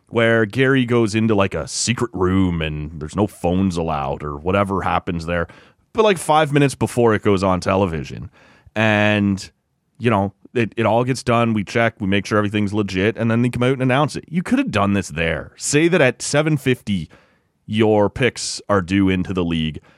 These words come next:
And then even if some of it somehow gets out, you know, people won't have had as much time to be on Twitter and, and getting, you know, it spoiled for them. Or you would just close Twitter for that, those ten minutes as opposed to having to close it all day. Like,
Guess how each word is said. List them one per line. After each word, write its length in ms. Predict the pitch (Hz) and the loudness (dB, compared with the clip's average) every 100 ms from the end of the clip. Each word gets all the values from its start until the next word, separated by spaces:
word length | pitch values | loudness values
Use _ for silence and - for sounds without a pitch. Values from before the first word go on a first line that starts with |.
| _ _ _ | _ _ _
And 100 | - | -2
then 100 | 196 | 2
even 200 | 220 254 | 2 2
if 120 | 208 - | 0 -2
some 440 | - - 110 117 | -4 0 2 2
of 120 | 139 | 2
it 160 | 156 151 | 0 -2
somehow 600 | - 131 131 135 131 131 | -2 0 2 2 4 2
gets 280 | 123 131 - | 0 -2 0
out, 380 | 120 131 143 - - _ _ _ _ _ 147 - _ _ _ | 2 2 0 -6 -18 _ _ _ _ _ -20 -20 _ _ _
you 140 | 180 | 0
know, 80 | 147 | 0
people 280 | 123 165 139 | 2 2 2
won't 180 | 135 139 | 2 0
have 80 | 117 | 2
had 200 | 123 117 | 2 0
as 100 | 101 | 0
much 240 | 107 - | -4 -4
time 600 | - 92 87 107 143 170 - _ _ _ _ _ | -6 0 2 2 2 -2 -6 _ _ _ _ _
to 80 | 139 | 0
be 140 | 139 156 | 2 2
on 200 | 156 151 | 2 0
Twitter 540 | - 139 147 156 147 | 0 2 4 4 4
and, 260 | 131 123 113 | 2 0 0
and 240 | 98 101 | 0 0
getting, 560 | 107 120 123 120 110 90 | 2 2 2 0 -4 -4
you 100 | 113 | -2
know, 200 | 104 107 | 0 -2
it 100 | 101 | -6
spoiled 400 | - 110 120 113 | -2 2 2 2
for 180 | 127 131 | 2 2
them. 120 | 135 - - _ | 0 -8 -20 _
Or 120 | - 180 | -2 0
you 180 | 180 165 | 2 2
would 160 | 180 | 0
just 280 | 135 170 - | 0 -2 -2
close 400 | - 160 180 165 | -2 2 2 0
Twitter 580 | - 135 117 110 107 101 | -2 0 2 2 0 -2
for 180 | - 131 | -6 0
that, 320 | 117 113 101 | 2 2 2
those 220 | 120 117 - | 2 2 0
ten 300 | - 113 104 | 0 0 2
minutes 320 | 101 87 - | 0 -2 -2
as 140 | 101 | -6
opposed 340 | 107 120 110 - | -2 0 0 0
to 60 | 98 | -2
having 220 | 104 98 | -2 -4
to 60 | |
close 260 | - 107 101 | -2 -2 0
it 60 | 98 | 0
all 140 | 95 | 0
day. 280 | 87 87 98 | 0 -2 -2
Like, 240 | 104 104 | 0 -2